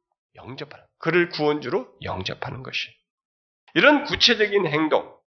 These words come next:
그 삶의 방향 전환을 하는 것을 회개의 궁극적인 내용으로 말하는 것입니다. 이 같은 행실과 삶의 전환은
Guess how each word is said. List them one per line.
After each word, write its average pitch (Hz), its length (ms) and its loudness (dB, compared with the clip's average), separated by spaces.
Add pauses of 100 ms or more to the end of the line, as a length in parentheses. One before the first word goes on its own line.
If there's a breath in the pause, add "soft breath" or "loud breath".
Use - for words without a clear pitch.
(480)
그 135 80 4
삶의 254 640 6
방향 269 500 6
전환을 220 400 4
하는 208 300 2
것을 117 520 0 (540)
회개의 92 760 -4 (1000)
궁극적인 85 640 -6
내용으로 82 640 -6
말하는 101 300 -8
것입니다. - 440 -6 (840)
이 143 120 0
같은 247 460 4
행실과 254 640 6
삶의 196 560 2
전환은 110 600 2